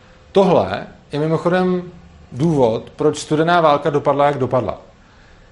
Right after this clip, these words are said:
Na jedné straně jsme měli sovětský blok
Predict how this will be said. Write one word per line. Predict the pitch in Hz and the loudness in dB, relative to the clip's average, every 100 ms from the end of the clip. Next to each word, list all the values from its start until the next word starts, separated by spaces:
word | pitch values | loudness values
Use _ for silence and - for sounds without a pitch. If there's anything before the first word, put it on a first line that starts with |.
| - - | -14 0
Na | 156 | 2
jedné | 170 214 | 4 2
straně | 226 - 147 117 95 139 - - - - | 0 -2 -2 -2 -4 -8 -12 -18 -20 -10
jsme | - 160 | -4 0
měli | 170 190 | 2 2
sovětský | 185 139 135 127 139 131 131 | 0 0 0 -2 -2 0 -2
blok | - 120 101 - - | -4 -2 -2 -2 -8